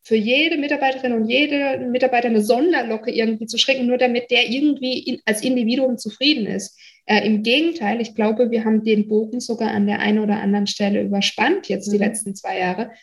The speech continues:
Speaker 2: Mhm.
Speaker 1: dass wir im Grunde zwei Jahre lang versucht haben, als Organisation und auch als einzelnes Team uns zu verbiegen, um's wirklich jedem recht zu machen.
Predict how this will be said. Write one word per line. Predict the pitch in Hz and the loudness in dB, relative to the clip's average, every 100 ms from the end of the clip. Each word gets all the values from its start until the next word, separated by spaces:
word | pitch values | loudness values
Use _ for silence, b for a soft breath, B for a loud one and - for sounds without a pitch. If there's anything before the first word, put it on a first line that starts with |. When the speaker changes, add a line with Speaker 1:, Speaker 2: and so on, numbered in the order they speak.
| B | B
Speaker 2:
Mhm. | - | -2
Speaker 1:
dass | 202 202 | 0 2
wir | 220 | 2
im | 214 | 0
Grunde | 233 240 240 | -4 -4 -6
zwei | - 214 | -4 0
Jahre | 208 220 | 2 0
lang | 220 220 220 | 0 0 0
versucht | 220 226 - | 0 -2 0
haben, | 214 | 0
als | 214 208 | 0 0
Organisation | 208 214 208 214 208 214 226 240 | -2 2 0 0 -2 0 0 2
und | 214 | 2
auch | 208 214 | 2 0
als | 202 | -2
einzelnes | - 196 202 196 190 196 | 0 0 2 0 0 -6
Team | - - 285 226 320 330 B B _ _ | -6 0 0 2 -2 -4 B B _ _
uns | 240 240 233 | 0 0 -2
zu | - 226 | -4 0
verbiegen, | 214 214 254 285 311 226 240 - | 0 0 0 2 2 2 0 -4
um's | - 220 220 - - _ | 0 0 0 -6 -14 _
wirklich | 254 285 302 | 2 2 2
jedem | 233 269 349 339 | 2 2 2 0
recht | 254 240 311 - | 0 0 0 -4
zu | - | -2
machen. | 202 175 170 175 | 0 0 -4 -10